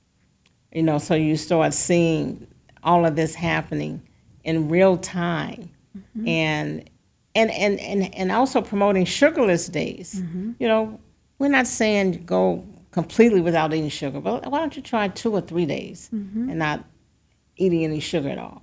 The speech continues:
Speaker 2: Mm-hmm.
Speaker 1: So we're just really there to just help promote healthy living, healthy eating.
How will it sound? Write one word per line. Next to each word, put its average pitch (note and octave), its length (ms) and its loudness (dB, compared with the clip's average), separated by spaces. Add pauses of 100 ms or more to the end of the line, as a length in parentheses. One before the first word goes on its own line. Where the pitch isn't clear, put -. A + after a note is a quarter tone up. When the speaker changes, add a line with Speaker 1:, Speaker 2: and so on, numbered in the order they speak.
Speaker 2:
Mm-hmm. A3+ 380 -6 (160)
Speaker 1:
So D#3 600 0 (260)
we're C#4+ 200 4
just A#3 420 2
really G3 340 4
there E3+ 400 4
to D3+ 100 -2
just D#3+ 480 -2 (300)
help F3 240 2
promote D#3 360 0
healthy D#3+ 420 -2
living, D3+ 420 -2
healthy D3+ 520 -4
eating. D3 420 -2